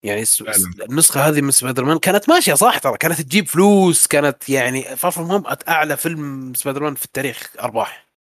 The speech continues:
Speaker 1: حلو؟
Speaker 2: أيوه.
Speaker 1: طيب، فإذا، فإذا هم ما بغوا يسوون،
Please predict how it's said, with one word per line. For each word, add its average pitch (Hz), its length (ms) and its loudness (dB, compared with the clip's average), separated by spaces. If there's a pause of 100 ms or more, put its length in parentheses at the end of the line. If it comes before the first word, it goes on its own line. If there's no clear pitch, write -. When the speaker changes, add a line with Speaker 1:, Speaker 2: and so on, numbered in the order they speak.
(220)
Speaker 1:
حلو؟ 151 240 2 (320)
Speaker 2:
أيوه. 107 300 -10 (800)
Speaker 1:
طيب، 185 200 -4
فإذا، 135 400 -2
فإذا 135 220 -4
هم 175 160 -4
ما 160 100 0
بغوا 170 300 0
يسوون، 139 440 -2